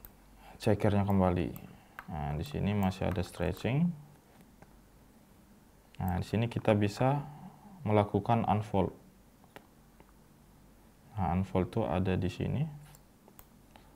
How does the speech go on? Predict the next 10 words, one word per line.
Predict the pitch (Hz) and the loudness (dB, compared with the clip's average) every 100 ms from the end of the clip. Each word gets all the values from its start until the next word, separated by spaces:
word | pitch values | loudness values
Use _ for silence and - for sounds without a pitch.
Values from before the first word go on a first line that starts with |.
| - - 95 | -20 -6 0
Nah, | 95 | 2
klik | 92 95 92 | 4 2 2
kanan | 87 95 117 104 | 2 2 2 0
itu | - | 2
akan | 85 92 - 110 | 2 2 0 0
membuat | 101 92 92 110 127 - - - - - - - - - - - - - - - | 2 2 4 2 0 -8 -20 -20 -20 -20 -20 -20 -20 -20 -20 -20 -20 -20 -18 0
pengaturan | 104 98 95 98 95 | 4 4 6 6 6
unfoldnya | 76 98 95 95 95 | 4 2 2 4 2
itu | 92 - | 0 -2
keluar. | 90 87 85 | 0 0 -4